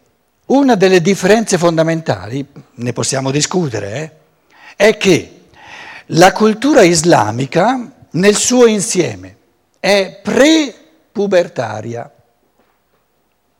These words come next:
dove la conduzione dell'individuo è ancora sottomessa alla comunità,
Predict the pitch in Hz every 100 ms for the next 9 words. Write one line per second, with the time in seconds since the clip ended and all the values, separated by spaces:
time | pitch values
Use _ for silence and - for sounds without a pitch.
0 | _ _ _ _ _ _ _ _ _ _
1 | _ _ _ _ _ _ 277 _ _ _
2 | _ _ _ _ _ _ 160 156 156 147
3 | - _ _ _ _ _ _ _ _ 143
4 | 143 196 180 185 - 180 180 139 127 131
5 | 175 175 175 160 233 269 - 131 131 127
6 | 143 127 131 - 135 131 110 - 104 -
7 | 110 104 117 107 120 165 113 104 -